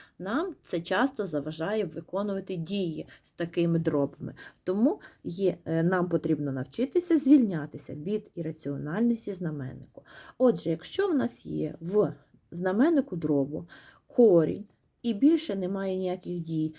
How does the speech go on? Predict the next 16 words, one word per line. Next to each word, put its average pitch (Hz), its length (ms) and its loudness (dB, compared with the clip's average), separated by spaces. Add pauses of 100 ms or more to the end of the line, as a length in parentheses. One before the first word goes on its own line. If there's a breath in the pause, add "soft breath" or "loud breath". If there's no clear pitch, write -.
(120 loud breath)
крім 160 300 -2 (100)
множення, 165 720 0 (800 loud breath)
потрібно 170 840 0
чисельник 320 640 2
і 190 40 -6
знаменник 170 800 0
дробу 160 640 2 (100)
домножити 190 920 2
на 190 260 -2
такий 233 580 0
самий 180 540 -6 (120)
корінь. 160 320 -10 (280 soft breath)
Тобто 226 400 0 (100)
переписуємо 175 1120 -2 (520)
цей 302 320 2
дріб, 165 420 -2